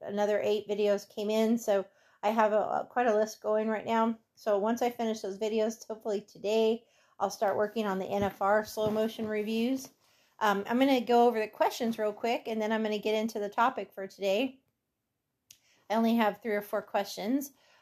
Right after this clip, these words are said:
Um, can a futurity horse have longevity in the pro rodeo? Absolutely, yes, one hundred percent. We're seeing that right now at the N F R.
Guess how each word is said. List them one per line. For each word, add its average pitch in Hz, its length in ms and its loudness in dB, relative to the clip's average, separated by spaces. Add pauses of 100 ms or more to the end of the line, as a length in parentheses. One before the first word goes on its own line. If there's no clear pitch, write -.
Um, 202 340 2
can 294 200 2
a 320 60 0
futurity 285 560 -2
horse 254 720 2 (600)
have 220 340 6
longevity 214 1000 2
in 202 140 -4
the 208 60 -4
pro 202 260 -2
rodeo? 202 640 0 (340)
Absolutely, 262 1040 0
yes, 233 460 4
one 220 160 -4
hundred 226 240 -2
percent. 226 360 -4
We're 208 140 -2
seeing 262 320 -2
that 233 180 4
right 214 200 2
now 233 220 4
at 226 100 -2
the 202 100 -8
N 214 120 -2
F 208 160 -6
R. 233 360 4